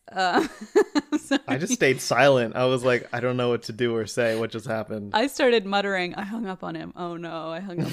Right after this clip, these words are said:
Speaker 1: on him."
Speaker 2: <laughs>
Speaker 1: Um, my bad. I was just gonna say that, uh, reading this by Louise, I wonder if Diane sits back behind her counter and, like, just dreams of the day she can go treasure hunting on the beach as a career instead
Speaker 2: Yeah.
Speaker 1: of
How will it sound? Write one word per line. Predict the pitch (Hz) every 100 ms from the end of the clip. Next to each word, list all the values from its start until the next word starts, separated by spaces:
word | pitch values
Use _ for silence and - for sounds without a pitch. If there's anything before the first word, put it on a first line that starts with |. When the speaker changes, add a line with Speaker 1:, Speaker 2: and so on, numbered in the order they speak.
| -
Speaker 1:
on | 160
him." | 170 165 -
Speaker 2:
<laughs> | - 180 - - 202
Speaker 1:
Um, | 196 185 185 180 180
my | 180 202
bad. | 208 170 165 165 175 - _
I | 185 190
was | 233
just | 240 220
gonna | 196 202
say | - 190 180 180 -
that, | 180 170 170 - - -
uh, | 170 165 165 -
reading | - 196 190 180
this | 180 -
by | 175
Louise, | 170 175 185 180 170 - _ _ _ -
I |
wonder | 202 185 226
if | 359
Diane | 320 233 233 226
sits | - 240 233
back | 214 208 220 -
behind | 220 208 208 214
her | 190
counter | - 208 240 170
and, | 170
like, | 170 165
just | - 202 -
dreams | 190 202 208
of | 190
the | 185
day | 185 185
she | 185 185
can | 190
go | 180 175
treasure | - 190 202 202
hunting | 202 190 196
on | 175
the | 170
beach | 165 196 - 165
as | 160
a | 165
career | - 170 165 170 175 _ _ _ _ _ _
instead | - 190 123 123 175
Speaker 2:
Yeah. | 170
Speaker 1:
of | 151 -